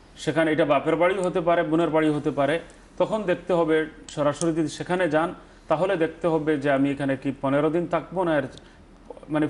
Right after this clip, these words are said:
fixed পনেরো দিন থাকার নিয়ত হয়ে গেলে মুকিম হয়ে যাবেন, মুসাফির থাকবেন না। আপনি আর কসর করতে,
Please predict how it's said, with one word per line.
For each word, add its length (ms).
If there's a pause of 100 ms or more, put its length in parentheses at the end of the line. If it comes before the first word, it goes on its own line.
fixed 300
পনেরো 260
দিন 160
থাকার 300
নিয়ত 260
হয়ে 140
গেলে 140
মুকিম 400
হয়ে 160
যাবেন, 320 (400)
মুসাফির 420
থাকবেন 320
না। 180 (840)
আপনি 280
আর 240
কসর 220
করতে, 360